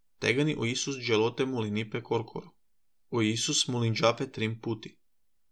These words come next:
Даде млеја, те шај, молинаватут те напијава кеа чаша перди патњаја,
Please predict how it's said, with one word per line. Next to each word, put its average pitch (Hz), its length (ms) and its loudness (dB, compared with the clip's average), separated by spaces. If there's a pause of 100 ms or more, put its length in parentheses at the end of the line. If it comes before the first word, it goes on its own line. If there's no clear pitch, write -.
Даде 127 340 4
млеја, 113 340 2 (300)
те 110 120 4
шај, 143 400 2 (340)
молинаватут 117 800 2 (140)
те 120 80 -2
напијава 117 640 2
кеа 127 180 4
чаша 123 460 0
перди 113 440 -2
патњаја, 113 600 -4